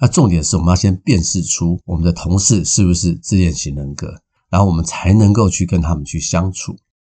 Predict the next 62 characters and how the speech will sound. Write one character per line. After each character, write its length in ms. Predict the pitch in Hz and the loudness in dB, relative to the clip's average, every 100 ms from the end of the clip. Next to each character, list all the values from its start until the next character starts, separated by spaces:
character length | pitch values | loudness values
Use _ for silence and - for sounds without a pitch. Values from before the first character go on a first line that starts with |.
| _ _ - | _ _ -10
好， 120 | 85 | -2
大 140 | 131 | 4
家 140 | 147 113 | 4 4
也 60 | |
不 80 | 85 | 2
要 100 | 95 | 0
太 180 | 90 90 | 2 0
担 240 | 85 82 | 0 0
心， 240 | 82 90 80 87 _ - | -2 -4 -6 -8 _ -6
我 100 | 90 | 0
刚 140 | 113 | 2
刚 80 | 127 | 2
已 60 | 87 | 2
经 100 | 92 | 0
说 260 | - 101 | 0 0
过 220 | 92 98 | 2 0
了 80 | 85 | 0
哈， 320 | 76 78 76 - | -2 -6 -8 -6
自 120 | - | 2
恋 140 | 143 120 | 4 4
型 180 | 90 | 4
人 160 | 87 87 | 2 2
格 200 | 92 87 | 2 2
的 120 | 90 | 2
人 200 | 78 73 | 0 -4
呢， 160 | 78 82 | -6 -4
他 100 | 95 | -4
个 220 | - 113 | 0 0
性 120 | 104 | 2
是 140 | 95 - | 0 -2
很 180 | 82 | -2
稳 220 | 90 87 - | -2 -2 -4
定 220 | - 82 | -4 -4
的， 160 | - - _ _ | -8 -18 _ _
他 140 | 113 | -4
并 200 | 107 120 | 0 2
不 80 | 92 92 | 2 0
是 180 | 107 | 0
那 160 | 95 95 | 2 2
种 220 | 87 80 | 0 -6
忽 180 | 80 101 | -4 -4
高 240 | 92 95 | 0 0
忽 180 | 90 95 90 | 0 -2 -4
低 280 | 95 87 | 0 0
啊， 200 | 87 78 82 | 0 -2 -6
很 100 | 80 | -6
情 220 | - 92 | -2 -2
绪 160 | 107 | 0
化 240 | 101 95 78 | 0 0 -2
的 140 | 80 | -6
人， 160 | 76 87 | -10 -6
所 120 | 127 | -2
以 120 | 117 | 0
有 160 | 95 85 | 2 0
时 160 | - | 0
候 260 | 107 131 95 _ _ _ | 2 2 0 _ _ _
还 140 | - 92 | -2 2
蛮 160 | 104 | 4
好 160 | 139 - | 2 2
相 220 | - 98 | 0 0
处 240 | 95 - - | -2 -8 -12
的。 180 | 76 | -14